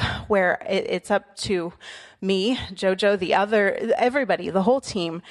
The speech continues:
to, to tell these kids, um, the truth of God's word that will change their eternity and the, possibly the eternity of their family and, and those who come after them.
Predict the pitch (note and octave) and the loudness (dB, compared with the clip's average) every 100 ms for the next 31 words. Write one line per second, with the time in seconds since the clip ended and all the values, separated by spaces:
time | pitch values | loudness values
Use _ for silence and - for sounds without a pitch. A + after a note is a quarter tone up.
0 | - - - A#3+ A3+ G3 - - - A3 | -20 -14 -4 0 2 0 -4 -6 -2 0
1 | G3 F#3+ - - B3 C#4+ B3 F3 - - | 0 -2 0 2 2 2 -2 -6 -8 -6
2 | F#3+ D#3+ E3 F3+ - - - - - G3+ | -2 0 -2 -10 -16 -16 -20 -20 -2 0
3 | F#3 E3+ - F3+ F3+ - - E4 D#4+ G3+ | 0 -2 -4 0 0 0 0 0 2 0
4 | F3+ F#3 E3+ E3+ A3 D#4+ A3+ E3 F3+ - | 0 2 2 2 0 2 2 2 0 -2
5 | A3+ A3 G3 G3 E3+ E3+ - - F#4+ B3+ | 0 0 0 0 0 -2 -8 -6 -4 -4
6 | D#3+ D3 - - _ _ - - _ - | -4 -10 -14 -20 _ _ -20 -20 _ -4
7 | G3+ F#3+ F#3 G3+ F#3+ - G3 - A3+ - | 0 0 -2 -4 -6 -6 -6 -2 0 0
8 | G#3 G3+ F#3+ F3 E3+ - B3 A#3 G3 F3+ | 0 0 0 0 -2 -2 -2 0 2 0
9 | E3 E3+ - B3+ C#4 G#3 D#3 D#3+ F3+ - | 2 -2 -2 0 0 0 -2 -6 -10 -14
10 | - - - G3 F#3+ F#3 - - G#3 G3 | -20 -20 -4 -2 0 -2 -6 -2 0 0
11 | F#3 F#3+ F#3 G#3 - F#3 E3 C4 - F3+ | 2 2 2 -2 -2 0 0 0 0 0
12 | D#3 - G#3 | 0 -2 -6